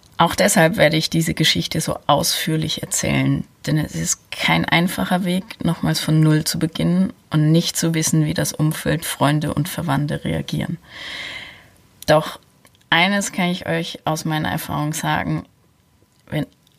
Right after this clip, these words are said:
eines queere Menschen vereint, dann die Tatsache, dass jeder und jede durch so eine Phase irgendwann einmal in verschiedener Qualität gegangen ist und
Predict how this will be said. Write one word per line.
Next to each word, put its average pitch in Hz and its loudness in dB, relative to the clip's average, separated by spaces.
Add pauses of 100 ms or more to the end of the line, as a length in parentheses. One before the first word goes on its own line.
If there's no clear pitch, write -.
(440)
eines 180 2
queere 165 -2
Menschen 160 0
vereint, - -2
dann 143 2
die 156 -2
Tatsache, 151 0 (100)
dass - -4
jeder 160 2
und 151 0
jede 151 0 (560)
durch 147 2
so 170 4
eine 160 2
Phase 147 0
irgendwann 185 2
einmal 147 0
in 160 0
verschiedener 196 2
Qualität 156 -2
gegangen 143 0
ist - -4
und 147 -2